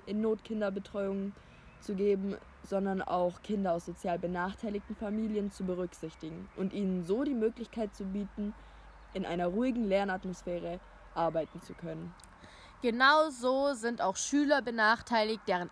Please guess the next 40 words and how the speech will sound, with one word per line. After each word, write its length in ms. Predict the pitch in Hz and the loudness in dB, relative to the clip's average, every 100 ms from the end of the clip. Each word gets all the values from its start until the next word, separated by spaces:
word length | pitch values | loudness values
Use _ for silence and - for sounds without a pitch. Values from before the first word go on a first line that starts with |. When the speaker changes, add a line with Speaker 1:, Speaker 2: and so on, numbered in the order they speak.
| - | 2
Speaker 2:
Eltern 420 | 214 240 254 240 | 2 2 0 0
sie 140 | 185 | -2
schulisch 480 | 180 - 254 240 233 | -4 0 2 2 2
nicht 340 | 240 269 - - | 0 0 -4 -2
gut 220 | 247 - | -2 0
unterstützen 580 | 214 247 - 320 - 208 | -2 -2 -2 -4 -4 -4
können, 300 | 190 165 165 - - | -2 -4 -6 -14 -8
weil 140 | - 220 | 2 2
in 140 | 214 | 2
der 100 | 190 | -2
Corona-Zeit 800 | - 208 202 262 262 254 240 226 | -2 -2 2 6 6 6 2 2
müssen 240 | 180 170 - - | 0 -6 -12 0
Eltern 340 | 214 220 214 | 2 2 -2
auch 80 | 170 | -4
plötzlich 440 | - 196 - 196 - | -2 -2 -2 -10 -6
Lehrer 380 | 175 185 175 156 | 0 2 2 0
sein. 260 | 131 92 - - - | -6 -8 -12 -20 -10
Und 160 | 202 | 2
das 200 | 233 294 | 6 6
ist 140 | 269 - | 4 -4
nicht 200 | 190 - | -4 -2
immer 240 | 214 196 | 4 4
leicht. 340 | 185 143 - - _ - | 4 -2 -6 -18 _ -2
Kinder, 340 | 277 302 302 | 2 4 4
deren 300 | 226 196 - | 2 0 0
Eltern 520 | - 240 277 196 170 | 4 4 4 -2 -2
selbst 340 | 180 233 240 - | 4 4 2 -4
nicht 180 | 269 | -4
eine 180 | 226 190 | -2 -4
gute 340 | 180 277 330 285 | 0 2 2 -2
Schulbildung 560 | - 269 214 196 180 | 0 2 2 0 -2
erfahren 500 | 180 - 208 185 170 | -4 0 2 2 0
durften, 360 | 170 175 - 170 - | -2 -4 -6 -14 -4
können 220 | 208 196 | -2 0
jetzt 260 | 190 - | -2 -2
nicht 300 | 226 285 - - - - | 0 0 0 -10 -20 -12
die 60 | - | -4
entsprechende 580 | 190 - 233 254 269 220 | -4 -2 0 0 0 -2
Unterstützung 600 | 190 180 - 208 - 185 | -2 -6 -4 -4 -2 -2
geben. 320 | 170 165 - | -2 -4 -8